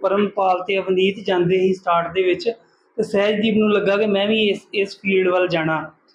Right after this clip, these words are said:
ਤੇ ਬੜੇ, ਬੜੇ ਤਰੀਕੇ ਦੇ ਨਾਲ ਇੱਕ ਦੂਜੇ ਨਾਲ ਰਲ ਮਿਲ ਕੇ ਚੱਲਦੇ ਆ। ਤੇ ਆਉਣ ਵਾਲੇ ਟਾਈਮ ਦੇ ਵਿੱਚ ਮੈਂ ਕਹੂੰਗਾ ਕਿ ਜਿੱਦਾਂ, ਅਹ, ਪਰਮਪਾਲ ਅੱਗੇ ਵਧ, ਵਧ ਰਿਹਾ ਔਰ ਸਾਡੀਆਂ ਸ਼ੁਭ ਇਛਾਵਾਂ ਉਹਦੇ ਨਾਲ ਆ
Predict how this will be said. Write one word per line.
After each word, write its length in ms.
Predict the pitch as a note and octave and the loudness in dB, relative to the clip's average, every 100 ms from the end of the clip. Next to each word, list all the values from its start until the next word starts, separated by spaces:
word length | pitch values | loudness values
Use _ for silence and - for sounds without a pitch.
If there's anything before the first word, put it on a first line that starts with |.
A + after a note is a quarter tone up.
| _ - | _ -4
ਤੇ 80 | |
ਬੜੇ, 480 | A3+ G3 G3+ A3 A3+ | -2 0 2 2 2
ਬੜੇ 240 | G3 F#3+ G3+ | 0 2 0
ਤਰੀਕੇ 460 | G3 F#3+ F#3 G3+ | 0 -4 -2 -2
ਦੇ 120 | F#3+ | 2
ਨਾਲ 220 | F#3+ F#3+ F#3 | 2 2 0
ਇੱਕ 160 | F#3 | -2
ਦੂਜੇ 280 | E3+ F3+ F#3 | -4 -2 0
ਨਾਲ 160 | F3+ F3 | 2 2
ਰਲ 180 | F3 | 2
ਮਿਲ 220 | F3 F3 F3 | 2 2 2
ਕੇ 100 | F3+ | -2
ਚੱਲਦੇ 440 | F3+ E3 E3 F#3 | 0 0 0 0
ਆ। 100 | G3+ G3+ _ _ - | 0 -4 _ _ -2
ਤੇ 60 | |
ਆਉਣ 180 | F#3 F#3 | 0 2
ਵਾਲੇ 260 | F#3 F#3 F#3+ | 2 2 2
ਟਾਈਮ 300 | F#3 F3 F3 | 0 2 2
ਦੇ 80 | F3 | 0
ਵਿੱਚ 200 | F3 - | -2 -2
ਮੈਂ 160 | E3+ E3+ | -2 -2
ਕਹੂੰਗਾ 360 | F3 F#3 F3+ | -2 -2 0
ਕਿ 140 | F3 F3 | -2 -4
ਜਿੱਦਾਂ, 420 | E3+ D#3+ E3+ E3+ | -6 -2 -2 -2
ਅਹ, 800 | F3 _ _ _ F#3 F3 E3 E3+ | -6 _ _ _ 0 2 2 -2
ਪਰਮਪਾਲ 580 | E3 F3+ F#3+ F#3 F#3 F#3 | -4 -2 0 0 0 0
ਅੱਗੇ 280 | E3+ F3+ F3 | 0 -2 0
ਵਧ, 200 | E3+ E3+ E3 | 0 -2 -4
ਵਧ 200 | E3+ E3+ | -2 0
ਰਿਹਾ 380 | F3+ F3 F3 F3 _ _ | 2 2 0 -6 _ _
ਔਰ 80 | F3+ | -6
ਸਾਡੀਆਂ 600 | F3 - E3+ E3+ F#3 F#3 | -6 -4 -2 2 2 2
ਸ਼ੁਭ 360 | F#3 - F#3+ F3+ | 0 -4 -4 -2
ਇਛਾਵਾਂ 460 | G3 - F3 E3+ F3+ | 0 0 0 0 0
ਉਹਦੇ 220 | F3+ F#3 | 0 0
ਨਾਲ 340 | E3+ D#3 E3 | 0 0 0
ਆ 120 | E3 | -2